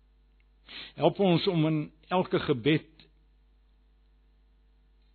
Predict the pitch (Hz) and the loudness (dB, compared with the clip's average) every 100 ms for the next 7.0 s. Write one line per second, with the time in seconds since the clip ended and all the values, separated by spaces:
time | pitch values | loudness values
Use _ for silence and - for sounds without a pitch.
0 | _ _ _ 147 117 131 165 170 147 147 | _ _ _ -10 -4 0 4 4 2 -2
1 | - - 143 147 147 - 139 - 123 - | -4 -2 0 2 0 -2 -4 -4 -4 -6
2 | 131 131 120 110 98 _ _ _ _ _ | -8 -4 -2 -2 -6 _ _ _ _ _
3 | _ _ _ _ _ _ 147 - - 147 | _ _ _ _ _ _ -8 -8 -2 4
4 | 151 127 - 139 131 127 123 131 117 - | 4 4 0 0 4 2 2 2 0 -4
5 | - 120 - 120 101 - _ - 135 - | -8 -10 -8 -6 -6 -10 _ -8 -6 -4
6 | 120 120 - 120 117 117 113 98 - | -4 -4 -4 -2 0 -2 -8 -10 -12